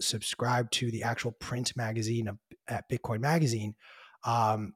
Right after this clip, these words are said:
I wrote an article actually detailing the accounts. But it, it essentially, that was the turning point where America, instead of starting to export the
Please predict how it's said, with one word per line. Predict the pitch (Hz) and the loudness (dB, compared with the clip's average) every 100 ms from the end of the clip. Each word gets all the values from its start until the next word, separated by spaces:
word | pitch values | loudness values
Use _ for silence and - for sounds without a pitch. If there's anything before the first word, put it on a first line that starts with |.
| _ | _
I | - | -2
wrote | 123 123 | 0 0
an | 117 | 2
article | 131 139 - 117 | 4 4 4 2
actually | 117 127 113 | 2 0 -2
detailing | - 120 - 120 107 101 101 107 | -6 -4 -2 0 0 -2 -6 -8
the | 101 | -10
accounts. | - - 151 104 - - - - - _ | -2 2 4 2 -4 -8 -14 -20 -20 _
But | 123 | 2
it, | 127 - - | 4 2 -2
it | - 127 | 0 2
essentially, | 127 151 156 139 | 4 4 4 4
that | 143 160 190 | 6 6 8
was | 156 | 6
the | 135 | 4
turning | - - 151 143 | -4 2 2 4
point | 113 - - - _ - - | 0 -6 -8 -14 _ -20 -18
where | - 131 | -2 0
America, | 123 143 175 170 | 2 4 4 4
instead | 139 127 - 165 | 2 0 2 4
of | 185 | 4
starting | - 147 147 151 | 2 2 2 0
to | - | -2
export | - 131 - - 131 110 | -4 -2 -2 0 0 0
the | - | -8